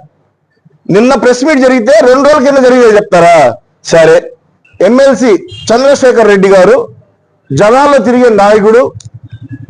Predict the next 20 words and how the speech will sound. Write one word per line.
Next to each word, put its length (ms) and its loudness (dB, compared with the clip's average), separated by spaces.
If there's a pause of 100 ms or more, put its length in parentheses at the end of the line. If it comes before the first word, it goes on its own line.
(140)
జనాలు 400 0
ఎన్నుకున్న 480 0
నాయకుడు, 600 0 (800)
ఒక 60 -2
గొప్ప 380 0
నాయకుడు, 720 0 (360)
మా 180 0
నాయకుడు 460 2
అని 100 0
చెప్పేసి 240 -2
గుండె 260 0
బాదుకుంటున్నావే. 880 0 (840)
కావ్య 340 0
కృష్ణారెడ్డి 420 0
గారు 140 2
ఎవరు? 360 2 (800)
జనాలు 380 0
ఎన్నుకున్న 380 0
నాయకుడు 380 2
కాదా? 340 2